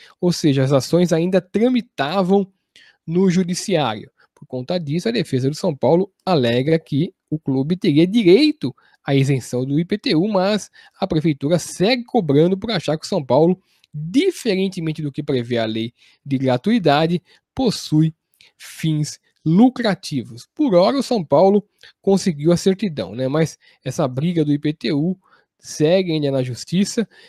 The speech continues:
e não dá pra saber ao certo que fim, é, terá tudo isso. Logo pela manhã, eu, como faço de hábito, né, eu acordo às quatro da manhã e leio todos os jornais, depois, na sequência, eu começo a publicar o blog.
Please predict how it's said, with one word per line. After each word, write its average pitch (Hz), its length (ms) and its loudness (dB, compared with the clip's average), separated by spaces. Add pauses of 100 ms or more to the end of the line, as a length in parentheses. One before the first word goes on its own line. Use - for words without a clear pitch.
(160)
e 180 400 -2
não 220 200 -8
dá 127 160 -2
pra 151 140 -4
saber 135 420 -2 (160)
ao 135 160 0
certo 127 540 -2 (260)
que 175 160 -2
fim, 131 400 -6 (460)
é, - 180 -10 (140)
terá 123 360 0
tudo 147 280 -4
isso. - 260 -12 (260)
Logo 220 280 4
pela 180 200 2
manhã, 131 360 0
eu, 170 340 -4 (300)
como 117 240 -8
faço 110 420 -8
de 107 100 -10
hábito, 147 320 -8
né, 110 120 -6
eu 120 80 -2
acordo 120 320 -4
às - 100 -10
quatro - 320 -4
da 120 80 -4
manhã 113 380 -4
e 147 80 0
leio 127 260 2 (180)
todos 175 340 4
os 139 60 4
jornais, 123 460 0
depois, 123 400 0 (460)
na 127 160 -2
sequência, 123 600 -4
eu 135 160 -2
começo 120 440 -6
a 120 40 -8
publicar 120 420 -6
o 107 80 -2
blog. 135 440 4